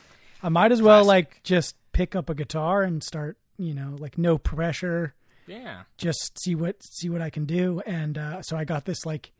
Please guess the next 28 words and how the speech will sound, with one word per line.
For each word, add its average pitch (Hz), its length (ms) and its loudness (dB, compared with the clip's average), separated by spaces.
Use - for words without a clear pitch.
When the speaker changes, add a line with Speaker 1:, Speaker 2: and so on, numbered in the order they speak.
Speaker 1:
total, 160 640 2
like, 165 240 -8
I 190 80 -4
think 160 220 -6
it, 151 140 -6
it 220 80 -4
was, 156 120 -6
like, 151 180 -6
a 131 40 -8
th-, - 220 -18
uh, 135 260 -10
three 175 200 0
thousand 160 420 0
rupees, 151 800 -6
which 143 160 -10
I 147 80 -8
think 156 180 -6
came 147 240 -4
out 143 220 -8
to 151 120 -10
around, 131 600 -10
like, 123 260 -14
sixty - 400 -14
bucks 135 480 -14
or - 20 -20
something 147 300 -14
like 143 200 -14
that. 147 240 -14